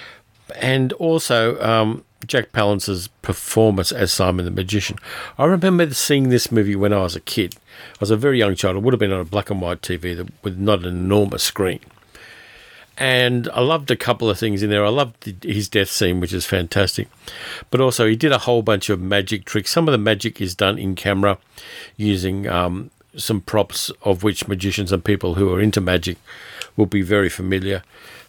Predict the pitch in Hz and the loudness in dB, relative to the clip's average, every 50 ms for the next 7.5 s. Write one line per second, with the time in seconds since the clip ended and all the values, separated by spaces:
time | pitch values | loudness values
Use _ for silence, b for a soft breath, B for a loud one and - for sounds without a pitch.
0 | B _ - 113 110 110 110 107 98 - - - - - 123 110 107 104 107 107 | B _ 0 2 4 4 4 2 2 0 -4 -6 -6 -4 -2 0 2 2 2 0
1 | 104 - 120 104 - - 123 - - - - 107 107 101 92 101 98 92 92 90 | 0 0 -2 0 0 -2 -2 -2 -2 -4 -2 0 0 0 0 -2 -4 -2 -2 -2
2 | 90 92 98 107 110 107 113 110 101 - - 113 110 107 104 101 110 165 156 131 | 0 2 4 4 4 2 2 -2 -2 0 0 0 2 2 0 -2 -6 -14 -14 -16
3 | 123 - 120 110 107 107 107 - B B B B B B B B B _ - - | -6 0 0 2 2 2 0 -2 B B B B B B B B B _ -4 0
4 | 127 120 117 110 107 104 101 101 101 101 104 104 98 - - 101 98 98 95 92 | 2 2 4 2 2 2 0 2 2 4 4 4 2 0 -4 -2 -2 0 0 2
5 | 101 98 92 87 - - 98 92 98 95 90 87 90 95 95 92 92 95 90 85 | 2 2 2 0 0 -2 -2 0 2 2 2 0 -2 -4 -4 -4 -4 -4 -2 -2
6 | - 107 90 92 92 90 - 90 - 110 101 - - 101 87 90 87 - - - | -2 -4 -4 -6 -6 -8 -10 0 2 2 2 2 0 -4 -4 -4 -6 -6 -6 -4
7 | 101 107 110 110 113 117 120 120 120 - | 0 2 4 4 4 6 4 4 2 0